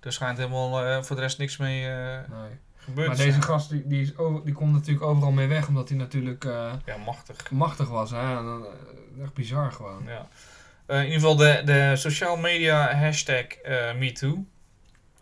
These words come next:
Speaker 1: wordt eigenlijk in het leven geroepen waar vrouwen en mannen hun, eh, ervaring met seksuele intimidatie en misbruik delen.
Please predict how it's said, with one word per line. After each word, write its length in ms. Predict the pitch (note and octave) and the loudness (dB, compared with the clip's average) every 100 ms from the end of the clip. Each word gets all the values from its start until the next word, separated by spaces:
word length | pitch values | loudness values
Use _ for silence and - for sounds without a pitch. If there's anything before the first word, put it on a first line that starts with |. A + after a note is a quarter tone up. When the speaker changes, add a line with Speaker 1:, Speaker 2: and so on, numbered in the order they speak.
| - - - | -18 -10 -2
Speaker 1:
wordt 160 | C#3 C#3 | 0 4
eigenlijk 260 | D3 C3+ | 4 4
in 60 | C#3 | 0
het 100 | B2+ C3 | 2 4
leven 200 | D3+ C#3 | 4 4
geroepen 300 | C#3 D3 D3 | 2 2 2
waar 220 | C3+ B2+ B2+ | 0 0 -2
vrouwen 340 | C#3 - C#3 C3+ | -6 -2 0 0
en 80 | |
mannen 300 | C3 C#3 C#3 | 0 2 2
hun, 260 | C3+ C3 B2+ | 0 -2 -4
eh, 180 | B2 B2 - - | -6 -8 -12 -16
ervaring 420 | - - B2+ C3 | -10 -2 0 0
met 100 | B2 - | -4 -4
seksuele 400 | D3 - C#3 C3+ | -4 -2 -2 0
intimidatie 680 | C#3 C3+ B2 B2 B2+ C3+ A#2+ | -2 -2 -2 -2 -2 -6 -8
en 100 | B2 | -6
misbruik 400 | C3 B2+ C3 B2+ | -4 0 -2 0
delen. 360 | B2+ C3+ D#3+ | -2 0 -2